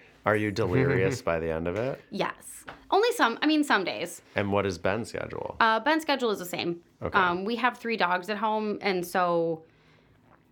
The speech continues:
Speaker 2: for one person to sleep in, it's, like, kinda not worth it, 'cause then you have to, like, do the whole morning routine with the dogs by yourself. So for the most part, it's like, "Oh, it's easier for me to just, like, get up and go with you and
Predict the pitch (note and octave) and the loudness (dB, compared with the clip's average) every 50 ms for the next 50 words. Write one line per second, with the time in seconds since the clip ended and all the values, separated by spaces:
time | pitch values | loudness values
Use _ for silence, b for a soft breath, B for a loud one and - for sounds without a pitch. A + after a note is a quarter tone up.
0 | _ _ _ _ _ - - A#3 A3+ A3 G3+ G3 G3+ A3 A3+ G#3 - A3+ G3+ F#3+ | _ _ _ _ _ -4 0 0 2 4 4 2 2 2 0 0 0 -2 -4 -4
1 | - - G3 F#3+ F#3+ G3 F3 F#3 F#3 - - - F3 - - - E3+ E3+ F3 E3+ | -4 -2 -2 -2 0 0 0 0 -2 -2 -4 -6 -8 -6 -4 -2 0 0 0 0
2 | - - D#3+ D3+ D#3+ - A3 A3 - - - F3+ F3+ F3 F3 F3+ F3 F3 F3 - | -2 -2 -4 -4 -2 -2 -2 -2 -2 -4 -4 -2 0 0 0 2 0 0 0 -2
3 | F#3 E3+ F3 F3 E3+ F3 E3 F3 F3 E3+ D#3+ E3+ F3 F3 F3 F3 F3 F3 - F3+ | -6 -6 -4 -4 -4 -4 -2 -2 -2 -2 0 0 0 0 0 0 -2 -2 -2 -2
4 | E3+ E3+ F3 E3+ D3+ C3+ D#3+ E3+ - - E3 D#3+ D#3 D#3+ - - D#3 D#3+ F3+ G3 | -2 -2 -2 -2 -2 -2 -4 -4 -6 -8 -6 -6 -6 -4 -4 -2 -2 -2 -2 -4
5 | G3 - - - E3+ D#3+ D#3 - G3+ G3 F#3 F#3 F3+ F3 F3 - - - E3 D#3 | -6 -6 -2 -2 0 0 -2 -2 -2 -2 0 0 0 -2 -4 -4 -2 0 0 0
6 | - - F3 - F3 E3+ - - F3+ E3 E3 F3 F3 - - G3 E3 F3 D#3+ - | -2 -4 -8 -8 -8 -6 -2 0 0 0 0 -4 -6 -8 -8 -6 -6 -6 -6 -8
7 | - - - - - - - F3 E3+ - E3 D#3+ D#3+ - E3 D#3 E3+ F3 G3+ B3 | -8 -10 -10 -10 -10 -8 -8 -6 -4 -2 -4 -2 -4 -4 -4 -2 -2 0 0 -2
8 | B3 - B3 A#3+ A3+ A3 G#3+ G3 F3 E3+ D#3+ | -2 -2 -2 0 0 0 0 0 0 0 -2